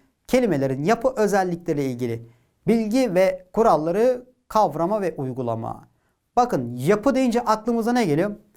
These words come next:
Basit, türemiş, birleşik geliyor değil mi? Evet. Şimdi biz bu yapıyı öğrenmek için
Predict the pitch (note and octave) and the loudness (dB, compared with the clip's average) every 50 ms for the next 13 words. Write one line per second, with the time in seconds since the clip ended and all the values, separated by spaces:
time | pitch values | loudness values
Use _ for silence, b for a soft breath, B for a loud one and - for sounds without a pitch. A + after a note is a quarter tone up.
0 | _ _ _ - A#3+ A3 - - G#3 - - - - - B3 A3+ G3+ A3+ B3+ B3+ | _ _ _ 2 2 2 0 -2 -6 -8 -10 -6 -2 0 2 2 2 0 -4 -6
1 | B3+ - A#3 A3 F#3+ D#3 - - - - A#2 A2+ C3+ E3 A3 G#3+ C#3 A#2 A2+ A2 | -4 0 2 2 2 2 0 -2 -6 -6 -6 -4 0 2 2 2 0 -2 -6 -12
2 | - _ - E3+ C3 A2 G#2 - _ _ _ _ _ _ _ _ - - B3+ A#3 | -12 _ -4 -2 -2 -4 -4 -10 _ _ _ _ _ _ _ _ -6 -2 -2 0
3 | G#3+ G#3 B3 B3+ A#3 G3+ - - B3+ A#3+ A#3+ A3+ A#3 A3+ F#3+ - F#3+ G#3 G#3 G#3 | 0 2 0 0 0 0 -2 0 2 2 2 2 2 -2 0 2 2 2 4 2
4 | G#3 G#3 G3+ F3 - D3+ - - C3 A#2+ A#2 b | 0 0 -2 -6 -6 -10 -12 -10 -12 -14 -14 b